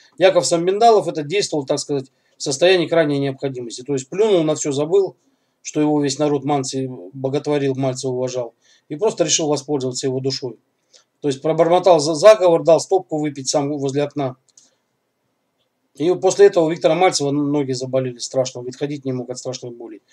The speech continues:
Врачи разводили руками. Он обратился в Пермскую больницу клиническую. Ему сказали, "Не знаем почему". Полгода почти лечил. Ну, как там сказано,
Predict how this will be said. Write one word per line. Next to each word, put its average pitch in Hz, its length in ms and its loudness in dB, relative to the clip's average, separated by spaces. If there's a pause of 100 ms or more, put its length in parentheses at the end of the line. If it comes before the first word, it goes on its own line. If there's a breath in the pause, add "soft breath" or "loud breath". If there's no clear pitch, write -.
(400 soft breath)
Врачи 160 340 -2
разводили 160 420 0
руками. 135 400 -2
Он 156 140 -2
обратился 156 480 -4
в 131 40 -16
Пермскую 143 360 -4
больницу 147 580 -4
клиническую. 143 540 -8 (260 soft breath)
Ему 196 180 -4
сказали, 135 540 -2 (200)
"Не 175 160 -2
знаем 131 360 -6
почему". 113 420 -14 (1120)
Полгода 170 400 0
почти - 320 -6
лечил. 127 260 -12
Ну, 185 160 -4
как 175 280 4
там 156 160 0
сказано, 131 340 0